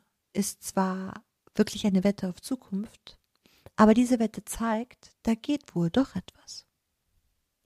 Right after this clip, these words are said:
Die Beispiele zeigen aber auch, es geht um neue Player,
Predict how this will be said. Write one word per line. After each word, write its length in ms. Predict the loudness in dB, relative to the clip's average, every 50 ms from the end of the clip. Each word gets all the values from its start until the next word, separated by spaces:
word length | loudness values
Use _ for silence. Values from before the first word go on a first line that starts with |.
| _ _ _ _ _ _ _ _ _ _ -10 -10 -10 -12 -16 -18 -20 -20 -20 _ _ _ _ _ _ 2 4
Die 80 | 8
Beispiele 460 | 10 10 10 10 10 8 8 6 6 2
zeigen 420 | 0 -2 -2 0 0 0 0 0
aber 320 | 2 2 2 2 2 2
auch, 340 | 0 0 -2 -4 -6 _ _ _ _ _ _ _ _ 0
es 240 | 0 0 0 -2
geht 500 | -4 -2 0 0 0 0 -4 _ -14 -20 -20 -20 -20 -20 _ _ _ _ _ _ _ _ _ _ _ _ _ _ _ _ _ _ _ _ _ _ _ _ _ _ _ _ _ _
um 120 | 2 4 4
neue 420 | 6 6 6 6 6 6 4 2
Player, 600 | 2 2 2 2 4 4 4 2 0 -2 -6 -12